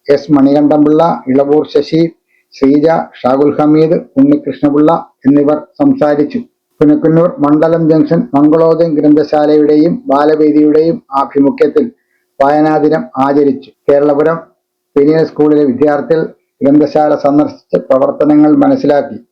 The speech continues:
വായനാ ദിന പ്രശ്നോത്തരി, പി എൻ പണിക്കർ സ്മൃതി എന്നിവ നടത്തി.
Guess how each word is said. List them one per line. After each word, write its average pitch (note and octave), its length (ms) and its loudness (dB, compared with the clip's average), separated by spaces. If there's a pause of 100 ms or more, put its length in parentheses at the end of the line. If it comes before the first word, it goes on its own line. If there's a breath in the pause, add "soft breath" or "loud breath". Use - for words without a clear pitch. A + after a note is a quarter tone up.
(540)
വായനാ D3 400 2
ദിന D3+ 240 0
പ്രശ്നോത്തരി, D3+ 1080 -2 (220)
പി C#3+ 140 2
എൻ D3 180 2
പണിക്കർ C#3+ 340 0
സ്മൃതി C#3+ 540 -2 (180)
എന്നിവ C#3+ 300 2
നടത്തി. C#3 460 -4